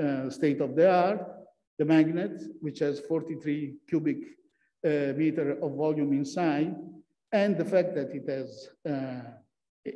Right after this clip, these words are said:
it, it, it is known in its performances, and it has proven that as we built it,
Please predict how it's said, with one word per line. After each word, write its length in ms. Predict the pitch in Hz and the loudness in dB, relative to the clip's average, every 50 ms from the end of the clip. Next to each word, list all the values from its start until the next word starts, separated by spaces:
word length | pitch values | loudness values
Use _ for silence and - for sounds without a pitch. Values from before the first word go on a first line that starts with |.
| - | -6
it, 400 | - 175 156 160 - 170 165 165 | -4 -4 -4 -2 0 0 0 0
it, 300 | 160 165 156 160 165 - 175 - | 0 0 0 0 0 -2 -4 0
it 80 | - 175 | 0 0
is 160 | 151 135 147 | 0 0 0
known 840 | 160 165 185 180 170 170 180 190 214 - - - - - - - - | 0 2 2 4 4 4 4 2 0 0 -2 -6 -10 -12 -14 -10 -2
in 140 | 156 156 160 | 0 2 4
its 180 | 160 151 - 160 156 147 127 | 4 4 2 0 -4 -4 -2
performances, 920 | 160 151 135 - 170 160 151 143 139 147 156 151 - - 180 202 185 - - - - - - - _ _ _ - | -2 -2 -2 0 0 0 0 2 0 0 0 -2 0 -2 -2 -2 -2 -6 -10 -10 -16 -18 -20 -20 _ _ _ -2
and 440 | 202 190 196 214 226 220 - - - - - - - - - - | 0 0 0 0 -2 -4 -6 -8 -10 -14 -16 -18 -20 -20 -12 -10
it 160 | 185 - 202 | -8 -4 -2
has 180 | 185 175 165 - | -4 -4 -4 -6
proven 560 | - 180 185 180 185 185 208 220 214 165 139 | -4 0 0 2 2 2 2 0 0 0 2
that 240 | 156 151 147 - - - - - - - _ _ _ _ _ _ _ _ _ - | 2 2 0 0 -4 -10 -14 -16 -18 -20 _ _ _ _ _ _ _ _ _ 2
as 160 | 190 175 160 151 | 2 4 4 6
we 140 | 156 160 | 4 2
built 360 | - 151 185 226 240 202 - - | 4 4 2 2 2 0 2 0
it, 260 | 143 131 120 - | 0 0 0 -4